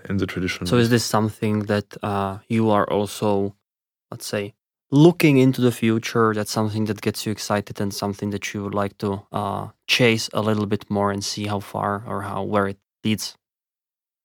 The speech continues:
Speaker 1: Yeah, yeah, for sure, right? So, like, um, that is, that is one, one thing what we're looking into the future, and what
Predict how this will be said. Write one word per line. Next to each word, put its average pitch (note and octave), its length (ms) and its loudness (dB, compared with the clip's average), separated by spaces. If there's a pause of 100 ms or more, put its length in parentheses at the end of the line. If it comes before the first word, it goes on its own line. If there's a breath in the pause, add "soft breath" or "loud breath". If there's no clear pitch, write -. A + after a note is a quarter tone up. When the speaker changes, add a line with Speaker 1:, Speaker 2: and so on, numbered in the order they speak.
Speaker 1:
Yeah, A#2 280 8 (340 loud breath)
yeah, G#2+ 140 6
for G#2+ 160 4
sure, G2 160 6
right? G2 180 4
So, - 220 2
like, G2+ 340 2
um, G2 440 2
that A2+ 140 6
is, - 360 0
that A2+ 120 6
is G#2+ 120 0
one, G#2+ 360 2
one G#2+ 200 2
thing G#2 420 2
what G2+ 160 2
we're G2+ 80 4
looking G#2 240 2
into G2+ 140 2
the G2+ 80 4
future, G#2+ 260 4
and G2 160 4
what G2+ 140 0